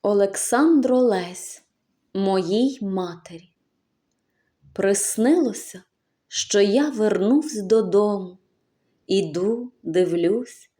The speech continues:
мій край, моя земля. Сміються в сонці золотому річки і села, і поля.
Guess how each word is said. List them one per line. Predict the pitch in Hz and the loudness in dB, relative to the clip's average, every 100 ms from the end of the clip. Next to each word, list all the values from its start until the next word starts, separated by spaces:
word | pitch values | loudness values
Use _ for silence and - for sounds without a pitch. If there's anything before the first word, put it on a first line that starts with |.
| _ _ _ | _ _ _
мій | - 196 262 311 - - | -4 2 4 4 0 -6
край, | 208 196 220 247 240 _ _ _ _ | -4 -2 0 -2 -6 _ _ _ _
моя | 185 202 202 180 202 285 277 | -2 0 2 0 0 0 -2
земля. | 196 190 185 180 190 220 254 _ _ _ _ _ _ _ | -2 0 0 2 0 -2 -8 _ _ _ _ _ _ _
Сміються | - - - 214 262 359 359 - 269 | -12 -8 0 2 4 2 -2 -4 -4
в | 262 | -2
сонці | - - 302 311 302 - 233 | -4 0 4 4 2 2 4
золотому | 202 214 233 233 - 294 302 262 247 _ _ _ | 6 6 6 4 0 -2 0 -4 -6 _ _ _
річки | 185 185 202 - - - 180 214 240 - _ _ _ | 0 2 2 0 -4 -4 -6 -6 -8 -14 _ _ _
і | 214 202 | -2 -2
села, | - - 180 180 226 214 208 _ _ - | -4 -6 -2 0 -2 -4 -12 _ _ -6
і | 196 | -6
поля. | 196 180 170 170 190 | -4 -4 -2 -4 -8